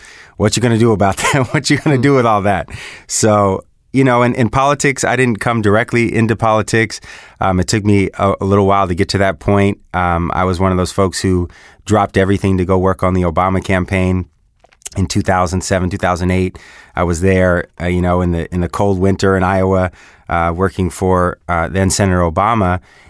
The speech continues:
Speaker 1: And after that campaign was over, he, we had an event, uh, at the inauguration, uh, with all the staff, the thousands of folks who had worked on his campaign. And he gave a speech that still,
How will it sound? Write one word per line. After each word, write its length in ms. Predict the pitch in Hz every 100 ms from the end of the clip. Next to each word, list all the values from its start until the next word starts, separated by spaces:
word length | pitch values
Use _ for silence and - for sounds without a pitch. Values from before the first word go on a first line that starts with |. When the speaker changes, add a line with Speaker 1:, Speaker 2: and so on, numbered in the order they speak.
| -
Speaker 1:
And 140 | 95
after 320 | 90 117 - 113
that 160 | 98
campaign 480 | - 107 101 120 151
was 140 | 107 90
over, 260 | 95 92
he, 500 | 90 - 117 117 107 - _ _
we 120 | 107
had 200 | 107 104
an 80 | 95
event, 400 | 85 101 117 113 _ -
uh, 260 | 92 90 87
at 160 | 95 90
the 120 | 98
inauguration, 920 | 92 95 85 87 95 107 - 87 87 - _ _ _ _
uh, 180 | 90 87
with 100 | 90
all 140 | 95 92
the 80 | 85
staff, 540 | - 104 104 95 -
the 100 | 85
thousands 420 | - 95 90 87
of 80 | 85
folks 260 | 95 90 -
who 100 | 87
had 100 | 85
worked 240 | 92 -
on 120 | 90
his 140 | 87 82
campaign. 680 | - 82 82 101 95 87 - _ _ _ -
And 500 | 95 92 92 90 85 _ -
he 280 | - 101
gave 220 | 90 95 85
a 60 |
speech 600 | - - 131 127 95 -
that 380 | - 92 92 -
still, 600 | - - 101 98 92 -